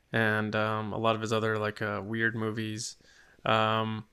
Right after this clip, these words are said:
I just, uh, oh, and of course The Big Chill, Lawrence Kasdan's movie.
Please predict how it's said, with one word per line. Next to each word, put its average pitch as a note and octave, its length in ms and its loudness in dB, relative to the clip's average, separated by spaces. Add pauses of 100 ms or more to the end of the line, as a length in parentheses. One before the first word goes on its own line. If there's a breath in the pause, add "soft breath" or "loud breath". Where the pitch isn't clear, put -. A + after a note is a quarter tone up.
(440)
I C#3+ 80 2
just, C3 320 4
uh, B2+ 300 6
oh, C#3 180 8
and B2+ 120 8
of B2 120 -2
course D3+ 160 8
The B2+ 100 2
Big A#2 220 4
Chill, C3 420 6
Lawrence A2 240 0
Kasdan's A2 480 -2
movie. D#2+ 300 -10